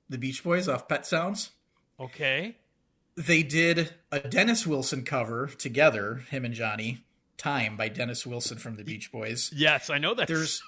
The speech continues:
Speaker 1: there's another Beach Boys track on the album.
Speaker 2: What?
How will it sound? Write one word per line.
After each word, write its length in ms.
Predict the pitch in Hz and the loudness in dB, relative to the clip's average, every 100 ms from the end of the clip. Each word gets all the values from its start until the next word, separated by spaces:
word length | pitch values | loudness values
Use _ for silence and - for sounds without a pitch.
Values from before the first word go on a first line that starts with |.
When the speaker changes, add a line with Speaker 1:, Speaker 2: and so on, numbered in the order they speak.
| - _ - - | -16 _ -20 -6
Speaker 1:
there's 200 | 190 180 | 2 6
another 440 | 185 165 180 247 208 | 6 8 6 8 4
Beach 320 | 160 151 - | 2 -2 0
Boys 220 | 147 139 | 2 2
track 340 | - 160 139 - | 2 4 4 4
on 200 | 135 147 | 2 2
the 140 | 135 | 0
album. 480 | 131 151 185 190 117 - - | 2 2 0 -6 -10 -12 -12
Speaker 2:
What? 640 | 147 302 480 523 508 | 0 8 12 10 8